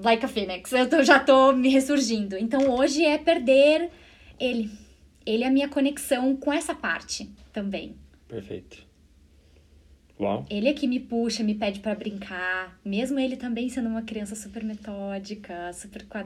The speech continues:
Speaker 1: sabe, assim, indo sempre nas margens, ele, ele é que me puxa.
Speaker 2: Você como mãe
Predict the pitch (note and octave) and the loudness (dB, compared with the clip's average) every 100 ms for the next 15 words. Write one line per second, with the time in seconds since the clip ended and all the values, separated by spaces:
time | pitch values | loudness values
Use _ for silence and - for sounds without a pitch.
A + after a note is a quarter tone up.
0 | G3+ A3 G3+ F3+ F3 G3+ G3+ - - - | -6 -4 -4 -4 -4 -6 -6 -10 -18 -10
1 | A3 A3 G#3+ B3 B3+ A#3 G3 G3+ G#3 A3+ | -4 -2 -2 -4 -4 -4 -4 -2 0 0
2 | C4 A#3+ G3 F3+ - - - - - _ | 0 -2 -6 -8 -14 -16 -20 -20 -20 _
3 | - G3+ G3 G3 G3+ A3 A3 A3 A3 G#3+ | -14 -10 -8 -8 -6 -6 -6 -6 -6 -8
4 | G#3 - A3+ A3 B3 B3 B3 - F#3 F#3+ | -12 -10 -6 -4 -4 -4 -4 -4 -10 -10
5 | - G#3+ - - - - _ _ _ - | -12 -14 -10 -10 -10 -20 _ _ _ -12
6 | A2 - C#3+ C#3+ C#3 C3 A2+ G2 | -8 -2 -2 0 -2 2 0 0